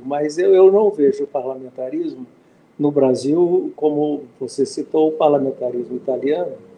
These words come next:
porque eu acho que o primeiro-ministro que vem a ser deve ser um homem que tenha bastante experiência de negociação com o Congresso. Ah, existe uma trava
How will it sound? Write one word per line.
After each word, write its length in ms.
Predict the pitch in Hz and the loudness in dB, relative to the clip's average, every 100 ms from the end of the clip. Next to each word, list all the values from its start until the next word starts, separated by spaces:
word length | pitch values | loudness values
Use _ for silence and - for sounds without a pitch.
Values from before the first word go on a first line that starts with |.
| - - - - - - - - | -20 -20 -20 -20 -14 -14 -12 -10
porque 300 | 147 - 170 | -8 0 6
eu 180 | 160 | 6
acho 240 | 156 160 - | 6 2 -14
que 160 | - | -10
o 80 | 165 | -10
primeiro-ministro 960 | - 151 135 160 151 135 127 139 - - | -6 -4 -2 -2 -2 -4 -4 -8 -12 -20
que 160 | - | -14
vem 220 | 123 131 117 | -6 -6 -6
a 60 | - | -12
ser 340 | - 143 151 - _ _ _ - 123 | -4 -2 -4 -10 _ _ _ -20 -12
deve 440 | 131 151 165 170 175 | 0 2 2 -2 -10
ser 260 | - 160 | -8 -6
um 160 | 143 127 | -6 -4
homem 220 | 156 156 | -6 -8
que 80 | 156 | -14
tenha 300 | 151 147 147 | -8 -4 -4
bastante 680 | 143 135 127 - 139 151 - | -8 -14 -16 -8 -6 -6 -10
experiência 960 | - - 160 127 127 131 - 151 147 - - - _ | -20 -8 -6 -4 -6 -8 -6 -4 -4 -4 -20 -20 _
de 200 | - 135 | 0 4
negociação 760 | 139 175 156 151 147 131 - 147 | 6 6 6 4 4 0 -2 -6
com 200 | - 156 | -6 -6
o 20 | |
Congresso. 640 | 165 143 127 107 101 - - _ _ _ _ _ _ - | -2 -2 -2 -8 -20 -20 -20 _ _ _ _ _ _ -2
Ah, 440 | 139 139 139 156 - | 2 4 4 2 0
existe 960 | 165 147 165 202 196 - 175 160 143 127 - _ _ _ - | -2 0 4 4 4 -4 0 2 2 0 -6 _ _ _ -6
uma 240 | 160 160 | 2 2
trava 560 | - 156 151 139 - | 4 4 4 4 -6